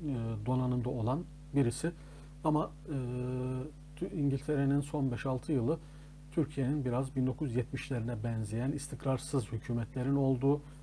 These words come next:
çok başbakanın değiştiği bir, e, dönem olarak karşımıza çıkıyor. Evet, dinlediğiniz için teşekkür ederiz arkadaşlar.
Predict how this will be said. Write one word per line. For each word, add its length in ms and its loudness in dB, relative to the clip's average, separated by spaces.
çok 160 -4
başbakanın 580 -2
değiştiği 440 0
bir, 120 4
e, 40 -2
dönem 280 6
olarak 300 -2
karşımıza 440 -2
çıkıyor. 320 -6
Evet, 160 0
dinlediğiniz 440 6
için 200 -2
teşekkür 400 0
ederiz 260 2
arkadaşlar. 720 -4